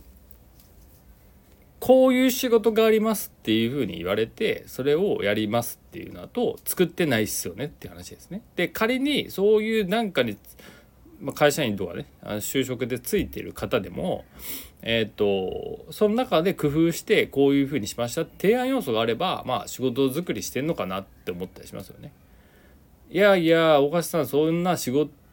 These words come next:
作り、提案がないな、仕事なんかないですよ」なんていう風に思われる方は、多分仕事作りしている方なんじゃないかなと思います。えー、お客さんとか、えー、顧客の、えー、要望に応えることも、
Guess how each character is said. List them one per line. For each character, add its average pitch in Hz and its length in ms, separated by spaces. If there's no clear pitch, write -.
作 175 260
り、 110 160
提 151 220
案 156 100
が 151 60
な 160 160
い 151 60
な、 113 140
仕 - 140
事 120 160
な 135 80
ん 113 40
か 107 80
な 127 140
い 147 60
で 107 100
す - 120
よ」 92 140
な 92 80
ん 87 60
て 92 180
い 98 60
う 95 40
風 95 180
に 135 300
思 156 200
わ 202 100
れ 220 60
る 220 80
方 233 260
は、 208 80
多 180 100
分 139 160
仕 - 100
事 123 240
作 156 180
り 98 80
し - 80
て 107 120
い 110 60
る 113 80
方 - 240
な 110 120
ん 95 80
じ 98 80
ゃ - 20
な 107 100
い 104 60
か 120 60
な 143 100
と - 100
思 87 120
い - 40
ま - 140
す。 - 100
え 92 440
ー、 95 40
お 104 40
客 131 200
さ 175 120
ん 180 60
と 190 120
か、 160 380
え 104 140
ー、 - 20
顧 143 200
客 127 380
の、 127 320
え 90 200
ー、 - 20
要 123 180
望 135 180
に 139 120
応 131 140
え 180 80
る 160 60
こ 147 100
と 160 100
も、 202 320